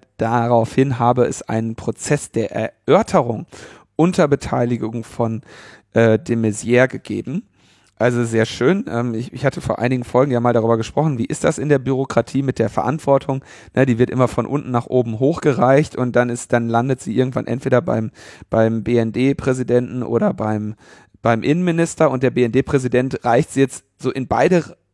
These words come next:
Richtungen wieder von sich weg. Sagt so einerseits, "Das ist nicht zu mir durchgedrungen", aber ich hab mit dem de Maizière drüber geredet, also der ist auf jeden Fall so in beide Richtungen aus der, aus der Schutzlinie, wenn man ihm jetzt da glaubt.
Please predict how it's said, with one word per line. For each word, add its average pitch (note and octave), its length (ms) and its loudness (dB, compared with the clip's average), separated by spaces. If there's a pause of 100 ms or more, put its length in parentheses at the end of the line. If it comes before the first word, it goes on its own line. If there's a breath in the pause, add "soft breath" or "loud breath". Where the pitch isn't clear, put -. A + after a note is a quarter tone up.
(100)
Richtungen D3+ 320 -2
wieder C3+ 160 4
von B2+ 180 -2
sich C3 200 -6
weg. - 260 -2 (220)
Sagt - 180 -6
so - 60 -6
einerseits, D3+ 420 2 (400 loud breath)
"Das - 180 -2
ist - 180 -6
nicht D3+ 200 -2
zu C#3+ 140 -2
mir C3 140 4
durchgedrungen", F#3+ 840 -2 (1500 loud breath)
aber D3+ 180 2
ich C3+ 100 -2
hab F3+ 140 0
mit E3 160 -4
dem D3 180 -12
de E3+ 200 -4
Maizière C3+ 320 -2
drüber D#3 240 0
geredet, D#3+ 480 0
also - 200 -2
der - 200 2
ist E3 140 -2
auf C3 160 -4
jeden C#3+ 180 0
Fall B2+ 180 -2
so - 100 -8
in A#2+ 160 -6 (100)
beide D3+ 320 2
Richtungen C#3+ 360 0
aus B2+ 180 2
der, A#2+ 340 0
aus A#2 140 -4
der A2+ 160 -2
Schutzlinie, D3 1400 -2
wenn C#3 120 4
man C3+ 180 0
ihm B2+ 180 -6
jetzt B2+ 240 -2
da A#2+ 60 2
glaubt. A#2+ 420 0